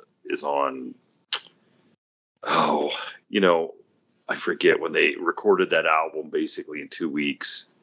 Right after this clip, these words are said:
Um, and they brought Billy Preston in, and he really, like, uh,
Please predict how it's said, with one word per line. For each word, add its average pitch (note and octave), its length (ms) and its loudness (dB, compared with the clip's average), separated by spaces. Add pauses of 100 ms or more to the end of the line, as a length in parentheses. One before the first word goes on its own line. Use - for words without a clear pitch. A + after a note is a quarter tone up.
(500)
Um, D2 400 4 (280)
and F2+ 100 2
they F#2+ 60 6
brought F2+ 260 4
Billy E2 200 2
Preston - 480 2
in, - 80 -18 (460)
and A2+ 80 -8
he F2 140 0
really, E2+ 360 2
like, D2 480 -2
uh, - 180 -2